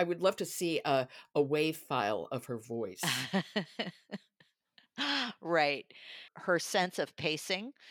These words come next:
Speaker 2: which we often wo-, is a, you know, a great characteristic of the British narrators.
Speaker 1: And, and so necessary in a thriller.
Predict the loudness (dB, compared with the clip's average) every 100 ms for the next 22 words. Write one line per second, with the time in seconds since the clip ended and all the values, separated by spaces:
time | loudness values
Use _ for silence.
0 | -20 -20 -4 -2 -2 -4 -6 2 4 4
1 | 0 -4 -6 -2 0 0 -2 -2 -2 -8
2 | -10 -8 -8 -8 -8 -6 -6 -6 -6 -2
3 | -2 -2 -8 -8 -10 -10 -10 -6 -6 -4
4 | -4 -2 -2 -4 -6 -10 -8 -6 -4 -6
5 | -8 -10 -14 -18 -20 -10 0 2 2 0
6 | 0 2 4 4 4 2 0 -2 0 2
7 | 0 0 -2 -2 -4 -2 -2 -8